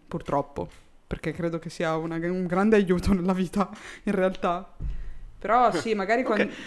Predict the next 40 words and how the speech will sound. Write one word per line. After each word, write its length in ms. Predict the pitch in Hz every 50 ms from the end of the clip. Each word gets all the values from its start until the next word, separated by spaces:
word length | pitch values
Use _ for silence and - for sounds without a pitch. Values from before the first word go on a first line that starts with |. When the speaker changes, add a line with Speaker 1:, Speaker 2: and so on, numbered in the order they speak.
| - -
Speaker 1:
quando 180 | - 208 -
Speaker 2:
una 80 | 165 180
Speaker 1:
ero 80 | 226 226
Speaker 2:
cosa 120 | 214 226
Speaker 1:
piccola 380 | 269 262 - - - 277 254 214
Speaker 2:
stranissima 240 | 98 98 190 127
quello 140 | - 135 123 113
che 60 | 120
hai 60 | 117
appena 200 | - - 113 113
detto. 280 | 107 107 104 - - - _ - -
Speaker 1:
Perché? 440 | - 202 - - 226 226 294 370 - - - - - - - - - - - - - - - - - - - - - - - - - - - - _ _ _ _ _ - - - - _ - - - _ - - _ _ _ - _ -
Speaker 2:
Perché 200 | - 147 131 - 143
è 20 |
molto 220 | 151 170 - -
strano. 540 | 170 - - 117 92 87 90 92 - - - - - - - - - - - - - - - -
La 120 | - 277 262
maggior 240 | 277 277 262 254 240
Speaker 1:
Eh. 40 |
Speaker 2:
parte 200 | 233 - 220 202
delle 140 | 170 165 165
volte 360 | 165 190 202 180 - 151 139 -
una 160 | 131 147 143
persona, 380 | 135 135 127 - - 185 180 160
se 160 | - - 131
pensa 320 | - 131 131 123 - - 117
che 100 | - 131
ha 60 | 123
bisogno, 560 | 127 123 139 151 156 151 135 120 107 - - _ _ _ _ _ _ _ _ _ _ _ _ _ _ _ _ _ _ _
lo 160 | - 120 113
è. 100 | 92 85 - _ _ - - _ _ _ _ _ _ _ _ _ _ - - - - - - - - - - - - - -
Speaker 1:
No. 460 | 185 180 175 175 170 170 165 165 165 - - - - - - - - -
Speaker 2:
Una 180 | - 160 151 139
persona 340 | - 147 - - 190 185 175
che 220 | - 160 156 131
pensa 340 | - - 165 165 160 - 156
di 80 | 143 143
non 140 | 147 147 147
averne 260 | 147 160 156 151 156
bisogno, 500 | 147 147 147 151 147 147 151 156 175 196